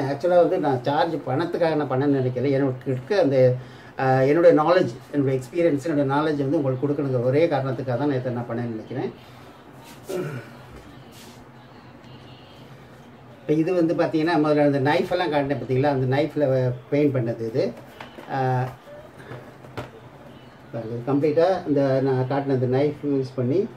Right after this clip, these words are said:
அஹ், ஆயில் பெயிண்டில் வந்து பண்ண ஒரு பெயிண்டிங். அஹ், இது வந்து கேன்வாஸ் போர்டு இது. இது வந்து கேன்வாஸ் போர்டில் பண்ணது. அதே மாதிரி இதுவும் ஒரு கேன்வாஸ் போர்டு தான். இதுவும் பாருங்க.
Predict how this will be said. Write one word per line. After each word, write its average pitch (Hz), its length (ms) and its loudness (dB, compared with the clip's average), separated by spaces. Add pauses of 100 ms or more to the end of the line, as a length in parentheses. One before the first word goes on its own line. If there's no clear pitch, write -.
(500)
அஹ், 123 360 -2 (120)
ஆயில் 170 240 6
பெயிண்டில் 131 280 2
வந்து 131 180 4
பண்ண 123 280 -2
ஒரு 120 300 0 (420)
பெயிண்டிங். 143 340 2
அஹ், 143 300 -2
இது 135 120 2
வந்து 147 420 4 (320)
கேன்வாஸ் 165 480 4
போர்டு 151 280 12
இது. 120 160 0 (160)
இது 135 120 0
வந்து 135 160 2
கேன்வாஸ் 139 460 0
போர்டில் 135 400 2
பண்ணது. 120 440 -2 (500)
அதே 165 200 2
மாதிரி 156 240 0
இதுவும் 160 200 2
ஒரு 139 100 0
கேன்வாஸ் 139 480 2
போர்டு 120 180 -2
தான். 175 200 0 (500)
இதுவும் 139 240 0
பாருங்க. 117 280 -2